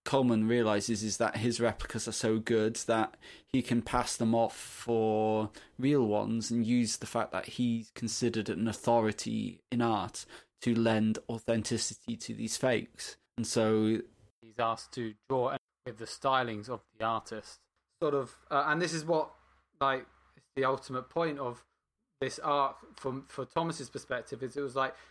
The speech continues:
Speaker 2: him copying an art per-, piece by piece to make it perfect, or him impersonating an artist to sell his art on as, like, a multi-million art, like, art piece.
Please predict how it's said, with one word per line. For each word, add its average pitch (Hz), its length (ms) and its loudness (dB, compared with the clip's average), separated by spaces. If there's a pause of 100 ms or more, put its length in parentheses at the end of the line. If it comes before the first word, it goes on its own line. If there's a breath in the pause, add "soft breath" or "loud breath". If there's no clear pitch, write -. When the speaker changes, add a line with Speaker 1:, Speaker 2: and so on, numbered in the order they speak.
(120)
Speaker 2:
him 190 260 0
copying 175 560 0
an 160 160 -6
art 151 300 0 (540)
per-, 160 200 2 (420)
piece 160 160 -2
by 143 100 -10
piece 147 280 -4
to 139 60 -10
make 143 200 -4
it - 120 -12
perfect, 151 500 -2
or 127 200 -2 (260 loud breath)
him 160 320 0 (240 loud breath)
impersonating 160 720 0
an 143 80 0
artist 143 420 -2
to 135 60 -10
sell 135 280 -2
his 127 260 0
art 131 300 2 (120)
on 117 220 -6 (240)
as, 127 320 0 (220)
like, 120 180 -4
a 139 80 0
multi-million 123 800 -8 (100)
art, 117 280 -4 (520)
like, 120 160 -6 (260)
art 139 280 0
piece. - 300 -18